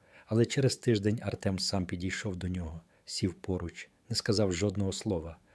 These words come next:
просто поклав перед ним аркуш паперу. А на ньому було написано: «Мовчати — це не страшно. Страшно, коли тебе не чують, а я чую». Тиша стала простором,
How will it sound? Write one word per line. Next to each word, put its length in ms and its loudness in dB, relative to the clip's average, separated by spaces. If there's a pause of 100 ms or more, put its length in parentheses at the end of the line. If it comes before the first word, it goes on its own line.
(100)
просто 380 4
поклав 440 4
перед 280 -2
ним 180 2
аркуш 400 -6
паперу. 520 -6 (440)
А 120 0
на 120 8
ньому 320 6
було 300 -2
написано: 640 -6 (400)
«Мовчати — 800 2
це 220 -2
не 120 -2
страшно. 640 -6 (240)
Страшно, 640 -2 (240)
коли 220 6
тебе 280 2
не 140 0
чують, 580 -2 (120)
а 140 2
я 260 2
чую». 480 -6 (840)
Тиша 280 2
стала 340 4
простором, 600 0